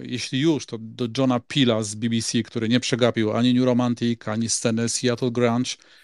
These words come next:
Zauważył manchesterowski rave i przewidział eksplozję sceny klubowej, a u nas w tym czasie znowu ktoś puszczał zespół Yes i się zachwycał jakąś tam płytą.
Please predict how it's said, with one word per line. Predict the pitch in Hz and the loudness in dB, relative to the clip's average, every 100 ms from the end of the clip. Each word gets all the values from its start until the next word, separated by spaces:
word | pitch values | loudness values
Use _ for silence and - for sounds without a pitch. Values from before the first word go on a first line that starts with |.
| _ _ - | _ _ -6
Zauważył | 117 117 123 127 131 123 | 0 4 6 6 4 0
manchesterowski | 123 120 - 123 120 - 120 | -2 -4 -4 -4 -4 -2 -2
rave | 120 127 135 - | 0 -2 -4 -8
i | 127 | -12
przewidział | - 131 127 127 131 | -8 -6 -4 -4 -4
eksplozję | - - 127 131 | -6 -4 -2 -2
sceny | 127 - 156 135 | -2 2 2 2
klubowej, | - 120 117 117 127 120 | -2 -4 -2 -2 0 -2
a | 113 | -2
u | 120 | 0
nas | 123 - | -2 -2
w | - | -6
tym | 113 | -4
czasie | 120 110 127 123 - - - _ _ - | -4 -2 -2 -2 -4 -20 -20 _ _ -10
znowu | 113 120 120 | -2 0 0
ktoś | - 127 - | -2 -4 -4
puszczał | 127 117 107 - 123 123 127 123 | -4 -4 -4 2 4 4 2 -2
zespół | 117 - 120 113 | -4 -2 -2 2
Yes | 117 127 127 - - | 6 6 6 2 -2
i | 127 | -4
się | - | -6
zachwycał | 120 - 131 127 117 117 127 | -6 -2 -4 -2 -4 -4 -6
jakąś | 120 120 120 | -6 -4 -4
tam | 127 123 | -2 -2
płytą. | - 147 127 | 2 2 2